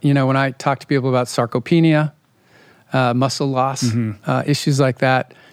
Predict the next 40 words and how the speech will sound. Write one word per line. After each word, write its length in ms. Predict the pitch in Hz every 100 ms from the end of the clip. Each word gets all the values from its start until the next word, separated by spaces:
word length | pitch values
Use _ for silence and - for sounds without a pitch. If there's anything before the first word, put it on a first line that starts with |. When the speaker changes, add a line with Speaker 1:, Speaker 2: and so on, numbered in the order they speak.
| _ -
Speaker 1:
yes, 400 | 143 147 147 -
protein 380 | 151 143 151
in 100 | 139
the 80 | 131
diet 300 | 127 127 127 -
is 140 | 123
an 160 | 120 123
issue, 260 | 131 185
but 200 | 160 135
a 40 | 123
bigger 360 | 123 139 143
issue 260 | 139 - 156
for 140 | -
sarcopenia 840 | 120 127 - 107 170 175 160 156 147 - - _
is 200 | 127 120
dentition, 840 | - 127 117 - 143 - 151 147 151 _ _
loneliness, 960 | 131 131 139 147 143 135 135 131 - -
depression, 920 | - 120 - 147 - 143 135 131 123 123
being 280 | 131 131
in 160 | 135 127
a, 160 | 123 110
a 100 | 117
facility, 680 | - - - 131 131 131
you 120 | 123 127
know, 160 | 117
a 60 | 117
retirement 640 | 120 - 131 127 127 120
facility 400 | - - 131 123
where 100 | 117
the 80 | 113
food 240 | - 135
doesn't 280 | 127 120 117
taste, 300 | - 131 - - - - -
it's 80 | 175
just 160 | 220
not 200 | 196 151 151
eating 220 | 151 151
enough 200 | 139 127
Speaker 2:
Right. 120 | 107
Speaker 1:
food. 320 | 113 180 262